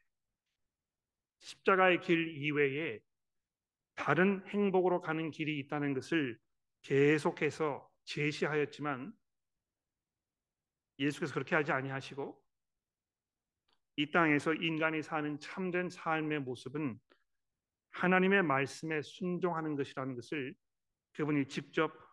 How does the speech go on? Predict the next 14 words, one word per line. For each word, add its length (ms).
몸소 600
보여주셨던 680
것입니다. 460
그러니까 180
예수께서 460
이 100
땅에 220
사시면서 760
이 140
하나님의 600
아들로서의 1160
이 180
참된 580
모습을 600